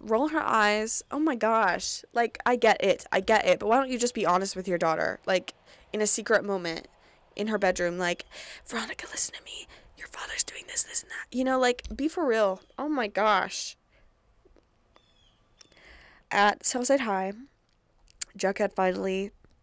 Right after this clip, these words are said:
joins the Serpents at lunch. He's not officially a Serpent.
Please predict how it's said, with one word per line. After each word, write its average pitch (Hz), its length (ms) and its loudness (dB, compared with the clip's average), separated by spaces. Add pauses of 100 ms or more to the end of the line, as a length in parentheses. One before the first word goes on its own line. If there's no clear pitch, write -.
joins 202 320 -2
the 220 80 -6
Serpents 185 720 -2
at 214 160 -2
lunch. 180 360 -6
He's 233 200 -8
not 226 160 -4
officially 247 460 -2
a 254 60 -2
Serpent. 240 580 -4